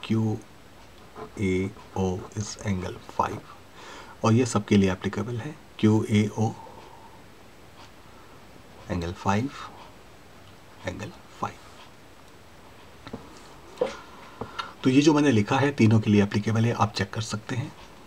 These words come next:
आगे बढ़ते हैं, in triangle एओपी, सिर्फ यही triangle एओपी नहीं, यहाँ भी देखिए एओपी, एओपी। हम कह सकते हैं कि ओपी is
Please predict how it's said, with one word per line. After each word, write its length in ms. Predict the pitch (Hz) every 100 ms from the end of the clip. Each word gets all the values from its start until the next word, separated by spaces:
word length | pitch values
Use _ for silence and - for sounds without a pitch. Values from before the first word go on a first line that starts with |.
| - - - - - - 90
आगे 200 | 90 98
बढ़ते 300 | 98 - 110
हैं, 220 | 113 - - - - - - - - - - -
in 240 | 151 180 185 - - - - -
triangle 440 | - 101 90 98 113 - - - - - - - -
एओपी, 720 | 131 135 - 101 95 - - - - - - - - - - - - - - - - - - - -
सिर्फ 320 | - 156 -
यही 220 | 101 135
triangle 320 | 156 147 147
एओपी 380 | 131 127 127 131
नहीं, 180 | 135 107
यहाँ 180 | 104 139
भी 60 | 139
देखिए 320 | 101 - 95
एओपी, 500 | 107 101 101 113 110 - -
एओपी। 420 | 107 90 - - - - - - - - - - - - - - - - - - - - - - -
हम 120 | 160
कह 160 | 147
सकते 280 | 151 - -
हैं 180 | 151 143
कि 200 | 143 170 - - - -
ओपी 640 | 143 170 - - 117 117 113
is 200 | 127 120